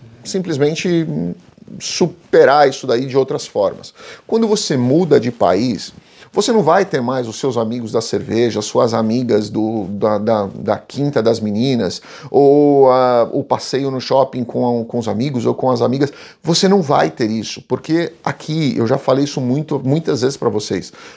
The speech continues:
a coisa mais sagrada que vocês têm na vida de vocês, pra vocês terem paz, é o que tá debaixo do telhado de vocês. Todo o resto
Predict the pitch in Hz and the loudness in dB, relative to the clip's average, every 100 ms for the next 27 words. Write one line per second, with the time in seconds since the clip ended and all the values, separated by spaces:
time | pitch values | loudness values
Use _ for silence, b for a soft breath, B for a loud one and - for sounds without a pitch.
0 | B - 131 113 131 131 147 131 123 113 | B 0 2 2 0 0 0 2 2 0
1 | - 113 127 - 104 101 127 147 139 143 | -2 -4 -4 -4 -4 -2 0 0 0 0
2 | 110 113 110 113 113 - 127 127 - 127 | -2 -2 -2 -2 -6 -2 -2 -2 2 4
3 | 131 - - B B B - 117 120 - | 4 0 -6 B B B 0 0 0 0
4 | 123 110 110 110 113 - 120 113 107 107 | -2 0 -2 -2 -6 0 2 2 0 -4
5 | 143 - - - _ B B B - 180 | -4 -4 -8 -10 _ B B B 0 4
6 | 196 160 110 113 123 113 - - | 4 2 0 2 4 2 -4 -18